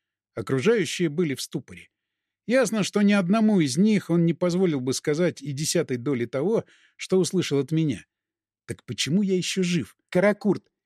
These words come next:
Семёновых нужно отпустить», сказала вязальщица. «Старикам совсем плохо. Ночью, когда мы уезжали за тобой, у деда был приступ».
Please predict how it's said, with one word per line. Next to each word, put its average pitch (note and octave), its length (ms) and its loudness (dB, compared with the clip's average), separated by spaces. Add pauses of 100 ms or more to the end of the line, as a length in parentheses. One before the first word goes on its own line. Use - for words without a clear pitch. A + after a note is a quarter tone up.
(120)
Семёновых F#3+ 680 2
нужно F#3+ 320 4
отпустить», - 640 -4 (280)
сказала B2 420 -2
вязальщица. A#2 680 -4 (360)
«Старикам F#3 520 0
совсем F#3 380 0
плохо. E3+ 420 -2 (360)
Ночью, F3 380 2
когда D#3+ 260 0
мы F3 140 2
уезжали F3 480 2
за D3 140 -2
тобой, F3 280 0
у E3+ 80 2
деда E3+ 260 2
был F3+ 160 2
приступ». - 480 -6